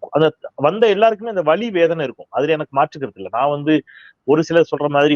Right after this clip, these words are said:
பணத்தை பார்த்த உடனே அவங்க வந்து, ஆ, அப்படிலாம் கொச்சப்படுத்துற மாதிரி சொல்றாங்க. எனக்கு அதுல உடன்பாடு இல்லை. அவருடைய துயரத்தில் நான் பங்கெடுக்கிறேன், அவருடைய வேதனையை நான் புரிந்து கொள்கிறேன், அது வேற.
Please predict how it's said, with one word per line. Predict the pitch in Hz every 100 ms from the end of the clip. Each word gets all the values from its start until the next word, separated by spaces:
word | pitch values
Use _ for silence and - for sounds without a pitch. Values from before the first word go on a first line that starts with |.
| 135
பணத்தை | 143 147 143
பார்த்த | 139 135
உடனே | 143 139
அவங்க | 135 131
வந்து, | 127 135 135 127 - - - -
ஆ, | 127 123 120 120 117 127 135 101 139 143
அப்படிலாம் | 127 143 165 175 170 135
கொச்சப்படுத்துற | - 165 196 170 165 160
மாதிரி | 160
சொல்றாங்க. | - 135 180
எனக்கு | 156 165 -
அதுல | 151 139 127
உடன்பாடு | 113 139 151 139 110
இல்லை. | 98 - _ _ -
அவருடைய | 147 151 151 -
துயரத்தில் | 208 220 208 208
நான் | 180 160
பங்கெடுக்கிறேன், | 143 160 151 170 233
அவருடைய | 190 165 160
வேதனையை | 202 240 214 202
நான் | 165 156
புரிந்து | 165 175
கொள்கிறேன், | 139 110 90 87
அது | 120 151
வேற. | 160 185